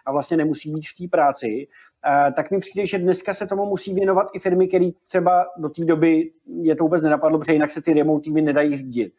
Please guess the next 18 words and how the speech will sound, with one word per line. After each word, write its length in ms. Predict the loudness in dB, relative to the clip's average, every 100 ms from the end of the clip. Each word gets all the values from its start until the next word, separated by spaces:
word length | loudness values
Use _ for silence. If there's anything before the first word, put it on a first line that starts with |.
| -20 -20 -20 _
Vnímáte, 460 | -2 2 2 2 -2
že 140 | -4
tohle 240 | 0 0 0
to 140 | -2
může 200 | -2 0
být 180 | -2 -2
trvalá, 580 | 0 2 4 4 4 2
eh, 840 | 0 2 4 4 2 0 -8 -10 -10 -8
trvalý 320 | -4 -2 -2 -2
impuls 520 | -6 -4 -2 -2 -2
k 80 | -4
tomu 180 | -4 -2
uvolnění 560 | 2 2 4 4 2
takové 360 | 0 -2 0 0
té 300 | 2 0 0 -2
jako 180 | -2 -2
utažené 460 | -2 -2 -2 -2 0
hierarchie 640 | -2 -2 0 2 2